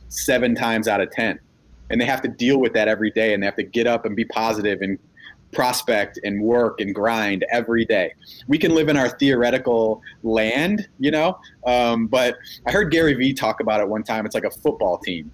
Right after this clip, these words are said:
The sales team is like the offensive line. Marketers are like the star wide receiver,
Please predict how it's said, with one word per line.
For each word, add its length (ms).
The 60
sales 360
team 260
is 100
like 200
the 80
offensive 480
line. 320
Marketers 500
are 100
like 220
the 140
star 800
wide 320
receiver, 540